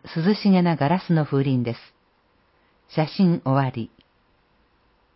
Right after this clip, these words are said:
市内十四の消防分団が訓練の成果を披露。市消防双方大会。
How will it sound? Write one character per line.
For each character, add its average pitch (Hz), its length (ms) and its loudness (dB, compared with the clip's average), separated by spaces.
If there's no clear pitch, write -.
市 - 240 0
内 165 300 2
十 190 240 2
四 180 300 4
の 120 220 0
消 202 240 2
防 214 180 2
分 180 260 2
団 131 220 0
が 120 180 -2
訓 240 300 4
練 147 220 2
の 123 120 0
成 202 260 0
果 90 220 -6
を 95 80 -10
披 147 180 -4
露。 104 280 -6
市 - 380 -4
消 196 360 0
防 185 240 2
双 170 320 0
方 175 260 2
大 139 260 -6
会。 101 320 -12